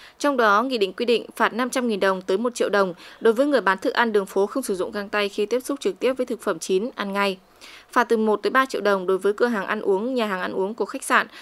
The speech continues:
sử dụng người trực tiếp chế biến thức ăn mà không đội mũ, đeo khẩu trang, không cắt móng tay.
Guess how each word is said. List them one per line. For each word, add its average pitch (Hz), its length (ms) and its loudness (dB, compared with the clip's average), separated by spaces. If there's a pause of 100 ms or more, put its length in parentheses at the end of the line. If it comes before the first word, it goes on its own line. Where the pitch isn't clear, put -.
(100)
sử - 140 0
dụng 214 240 2
người 208 100 2
trực 196 220 -4
tiếp 285 200 0
chế 220 120 -2
biến 196 180 0
thức 269 140 -6
ăn 220 200 2
mà 185 100 -4
không 214 200 -4
đội 185 120 0
mũ, 202 300 0 (100)
đeo 220 140 2
khẩu 185 180 -2
trang, 208 400 -2
không - 180 -6
cắt 247 140 -6
móng 180 120 -6
tay. 254 260 0